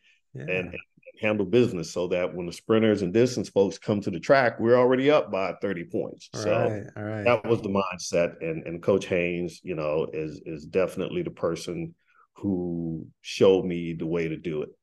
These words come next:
Speaker 1: I love it. That's great. It's a great legacy you're continuing on with him. Again, just what a, uh, a, a, a great coach, no doubt, but an even better person. So,
Speaker 2: Oh, yeah.
Speaker 1: uh,
Speaker 2: Yes.
Speaker 1: just love, love him to death. Uh,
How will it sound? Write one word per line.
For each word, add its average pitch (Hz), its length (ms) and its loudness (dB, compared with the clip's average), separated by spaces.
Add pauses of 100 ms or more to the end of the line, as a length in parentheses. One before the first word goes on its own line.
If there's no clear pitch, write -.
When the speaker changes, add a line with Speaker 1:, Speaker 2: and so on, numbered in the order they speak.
(580)
Speaker 1:
I 113 80 -4
love 101 240 -4
it. 101 80 -10
That's 110 160 -8
great. 117 200 0
It's - 120 -4
a - 40 -14
great 135 140 4
legacy 117 380 0
you're 104 360 -2
continuing 110 440 -4
on 101 240 -4
with 95 140 -6
him. 98 220 -8
Again, 98 280 -6
just 98 200 -10
what 113 120 -2
a, 98 120 -6 (460)
uh, 101 340 -4 (100)
a, 117 360 -6 (560)
a, 139 80 -2
a 123 320 0
great 131 420 4
coach, 107 380 2
no 117 240 0
doubt, 107 380 0
but 120 100 -2
an 117 80 -2
even 110 240 -4
better 107 500 0
person. 85 560 -2
So, 92 300 -6
Speaker 2:
Oh, - 60 2
yeah. 78 300 -4
Speaker 1:
uh, 95 280 -6
Speaker 2:
Yes. 90 320 -8
Speaker 1:
just 107 200 -10
love, 104 260 -2
love 104 220 -4
him 104 160 -4
to 101 60 -2
death. 95 260 -6 (420)
Uh, 98 340 -4